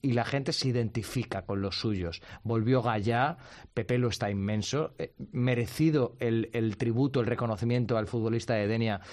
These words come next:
porque yo creo que estamos todos un poco con, con, con, y además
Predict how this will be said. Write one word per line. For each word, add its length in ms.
porque 200
yo 80
creo 140
que 80
estamos 300
todos 240
un 100
poco 260
con, 300
con, 640
con, 240
y 120
además 400